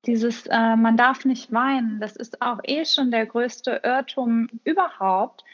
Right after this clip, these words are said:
weil Weinen ist dafür da, um sich zu reinigen,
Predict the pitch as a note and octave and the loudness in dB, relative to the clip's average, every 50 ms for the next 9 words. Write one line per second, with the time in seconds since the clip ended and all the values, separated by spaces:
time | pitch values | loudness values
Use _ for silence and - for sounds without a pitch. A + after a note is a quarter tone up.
0 | - _ _ - B3+ B3 A#3 - B3 B3 B3+ C4 C4+ C4+ C4 B3+ - A3+ - - | -20 _ _ -2 0 0 0 0 0 0 2 0 0 0 -2 -4 -4 -8 -10 -8
1 | C4 B3 A#3+ _ - A#3 - A#3 A3+ A#3+ B3+ - - A#3 A3 A3+ A3+ - - - | -8 -8 -8 _ -10 -6 -4 -2 -2 -2 -2 -4 -4 -4 -6 -6 -8 -12 -12 -12
2 | G3 G3+ G#3 A3+ C4 D4+ E4+ F4 E4 C#4 G#3+ G3 - - F3+ F#3+ | -10 -8 -6 -4 -2 -2 -2 -4 -4 -6 -6 -4 -6 -6 -6 -8